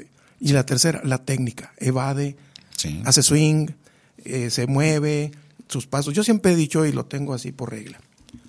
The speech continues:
Speaker 1: cuando yo veo a un joven arriba del ring <clears throat> y lo veo cómo se mueve, cómo camina,
Speaker 2: Ujú.
Speaker 1: con ver cómo camina, digo, "Este sí tiene escuela de boxeo".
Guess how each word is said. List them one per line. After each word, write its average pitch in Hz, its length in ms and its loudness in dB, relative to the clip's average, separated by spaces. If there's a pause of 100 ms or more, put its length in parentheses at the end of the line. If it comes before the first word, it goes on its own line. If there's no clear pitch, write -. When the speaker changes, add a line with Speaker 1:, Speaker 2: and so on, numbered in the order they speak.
(540)
Speaker 1:
cuando 139 240 0
yo 165 140 6
veo 208 180 8
a 196 40 8
un 190 120 6
joven 147 560 4
arriba 151 340 4
del 139 160 2
ring 151 220 0 (260)
<clears throat> - 220 -10
y 170 120 6
lo 160 200 8
veo 180 300 6
cómo 196 280 4
se 170 180 4
mueve, 160 540 4 (300)
cómo 190 300 6
camina, 156 560 6 (280)
Speaker 2:
Ujú. 101 320 -4 (320)
Speaker 1:
con 196 200 6
ver 277 200 6
cómo 262 280 4
camina, 233 480 6 (180)
digo, 160 380 6
"Este 180 240 4
sí 175 120 2
tiene 151 220 2
escuela 131 340 0
de 120 60 0
boxeo". 107 400 -10